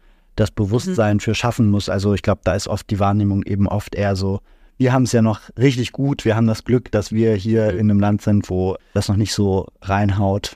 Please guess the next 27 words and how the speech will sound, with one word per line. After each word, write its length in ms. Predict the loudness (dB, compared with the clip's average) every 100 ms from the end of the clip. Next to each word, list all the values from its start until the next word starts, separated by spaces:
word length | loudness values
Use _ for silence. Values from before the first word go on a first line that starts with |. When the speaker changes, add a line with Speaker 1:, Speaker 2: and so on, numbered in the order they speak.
| -10
Speaker 1:
wie 320 | -4 -2 0
im 140 | 0 0
globalen 400 | 0 0 2 0
Süden 260 | 0 0
beispielsweise. 840 | 0 0 -4 -6 -2 -2 -2 -2 -4 _
Für 120 | -2
mich 220 | 0 2 2
war, 100 | 4
glaub 160 | 2
ich, 220 | 0 -2
auch 180 | -4 -2
noch 160 | -2 -2
ein 240 | -2 0
interessanter 540 | 0 -4 0 2 2 0
Punkt, 400 | 0 -2 -2 -10 _
dass 140 | -2 0
man 200 | 2 2
irgendwie 360 | 0 -2 -2
beim 200 | -2 -2 0
Thema 300 | 0 0 -2
Wasser 260 | 0 0
es 80 | 0
auf 180 | -4 -6
zwei 320 | -2 0 0
Seiten 540 | 0 0 -2 -2 -2 -4 _ _ _ _ _
mit 200 | -2 -2
so 280 | 0 2